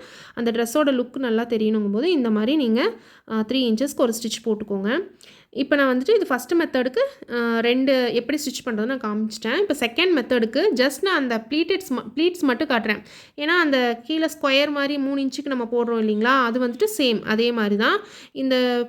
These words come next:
ப்ளீட்ஸ் மட்டும் நான் ரெண்டாவது மெத்தட் மட்டும் காமிக்கிறேன். இது உங்களுக்கு வந்துட்டு, இது உங்களுக்கு ஈஸியா இருக்குங்கும்போது இதே நீங்க வந்து யூஸ் பண்ணிக்கோங்க. ஆனா ஃபினிஷிங் வந்து அந்த அளவுக்கு நீட்டா வராது.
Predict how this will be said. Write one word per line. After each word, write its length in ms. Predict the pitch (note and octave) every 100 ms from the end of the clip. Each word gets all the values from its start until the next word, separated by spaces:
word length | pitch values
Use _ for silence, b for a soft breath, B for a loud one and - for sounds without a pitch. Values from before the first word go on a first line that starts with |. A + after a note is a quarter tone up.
| C#4
ப்ளீட்ஸ் 320 | E4 F#4+ -
மட்டும் 320 | D4 B3 F#4+
நான் 160 | G#4 C#4
ரெண்டாவது 360 | A#3 C4 C4+
மெத்தட் 300 | B3 A3 G#3+
மட்டும் 240 | G3+ G#3 D4+
காமிக்கிறேன். 440 | G#3+ A3 A#3+ G#3+
இது 260 | C4 B3 A3+
உங்களுக்கு 420 | - A3+ A3 A3+
வந்துட்டு, 180 | A#3+ C4+
இது 300 | G4+ D#4 C#4
உங்களுக்கு 380 | C4+ B3 B3+ D#4+
ஈஸியா 280 | E4+ F4 C4+
இருக்குங்கும்போது 460 | - B3+ A3+ B3
இதே 260 | F#4 D4 C4
நீங்க 200 | B3+ A3+
வந்து 180 | A3 D4+
யூஸ் 260 | B3 A#3
பண்ணிக்கோங்க. 580 | G#3+ G3+ G3+ G3+ A#3+ F4+ B B B B B
ஆனா 220 | C#4+ G4+
ஃபினிஷிங் 400 | G4 F#4+ G4 G#4
வந்து 200 | D4 E4+
அந்த 280 | F#4 C#4 C#4+
அளவுக்கு 260 | C#4 D#4+
நீட்டா 300 | D4 A#3+ B3+
வராது. 640 | A#3 G3+ G#3+ A3 G3+ D#4